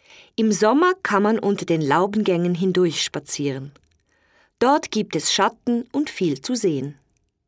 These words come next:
Weil hier so viele Leute arbeiten und auch Touristen kommen, gibt es tolle Läden.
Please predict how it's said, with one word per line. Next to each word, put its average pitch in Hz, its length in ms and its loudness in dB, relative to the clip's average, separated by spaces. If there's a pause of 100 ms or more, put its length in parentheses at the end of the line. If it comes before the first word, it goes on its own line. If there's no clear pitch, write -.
(920)
Weil 196 160 2
hier 311 220 2
so 247 100 0
viele 185 280 0
Leute 196 440 0
arbeiten 160 600 -2
und 175 200 -2
auch 147 180 -2
Touristen 208 600 -2
kommen, 165 360 -2 (340)
gibt - 220 -8
es - 160 -4
tolle 214 300 2
Läden. 135 500 -4